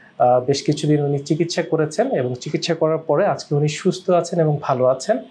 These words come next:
এবং উনি বাড়ি ফিরে যাবেন। কি সমস্যা হয়েছিল? ওনার অনেকগুলো সমস্যা ছিল, তার ভিতর মূলত ছিল ওনার, আহ, সার্ভাইকেলে কিছু ডিস্ক, মাল্টিপল ডিস্কের প্রবলেম ছিল এবং, আহ, লাম্বারেও বেশ কিছু ডিস্কের প্রবলেম ছিল, অস্টিওআর্থ্রাইটিস ছিল ওনার,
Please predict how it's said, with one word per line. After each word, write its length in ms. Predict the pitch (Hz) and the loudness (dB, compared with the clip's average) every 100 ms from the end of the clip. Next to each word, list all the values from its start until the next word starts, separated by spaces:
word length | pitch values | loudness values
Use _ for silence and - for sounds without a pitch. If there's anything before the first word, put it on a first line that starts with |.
| _ 139 | _ 0
এবং 200 | 143 147 | 2 2
উনি 140 | 147 | 2
বাড়ি 240 | 123 127 | 2 0
ফিরে 260 | 135 143 123 | -2 0 2
যাবেন। 280 | 117 - - - _ _ - - - _ _ _ | 0 -2 -10 -14 _ _ -20 -20 -20 _ _ _
কি 120 | - 208 | 0 2
সমস্যা 380 | 214 185 180 | 2 2 2
হয়েছিল? 440 | 147 123 - 110 107 - _ _ _ _ _ _ - | 0 0 0 0 0 -4 _ _ _ _ _ _ -2
ওনার 520 | 135 139 135 143 - | 2 4 4 0 -2
অনেকগুলো 380 | 147 180 170 180 | 0 0 2 0
সমস্যা 360 | - 156 151 156 | 2 0 0 -4
ছিল, 260 | - 147 135 - | 0 2 2 0
তার 180 | 156 147 | 0 2
ভিতর 400 | 135 151 151 156 | 0 2 2 2
মূলত 320 | 139 143 143 | 2 0 2
ছিল 260 | 143 - 147 | 0 2 2
ওনার, 440 | 143 143 143 143 - - - _ - | 4 4 4 2 -6 -20 -20 _ 0
আহ, 280 | 127 123 123 | 2 4 2
সার্ভাইকেলে 720 | 165 156 165 156 160 156 175 | 2 2 2 2 2 2 0
কিছু 320 | 156 - 147 | -2 0 -2
ডিস্ক, 340 | 135 143 - - | 2 0 -2 -2
মাল্টিপল 360 | 135 135 147 139 | 0 0 -2 -2
ডিস্কের 280 | 139 - - | -2 -2 -2
প্রবলেম 300 | 139 131 139 | 0 0 0
ছিল 260 | 139 165 175 | -2 -2 0
এবং, 400 | 156 151 147 151 | 2 2 0 2
আহ, 180 | 127 127 | 2 4
লাম্বারেও 400 | 135 135 151 160 | 2 2 2 2
বেশ 220 | 143 139 | 0 -2
কিছু 240 | - 143 139 | -4 -6 -6
ডিস্কের 340 | 135 131 147 | -6 -4 -4
প্রবলেম 320 | 143 127 131 | 0 0 -2
ছিল, 200 | 135 160 | -4 0
অস্টিওআর্থ্রাইটিস 840 | 175 131 - 165 151 - 156 143 151 | 2 0 0 0 2 0 -2 -2 -4
ছিল 200 | - 151 | -2 -2
ওনার, 240 | 147 151 | 0 0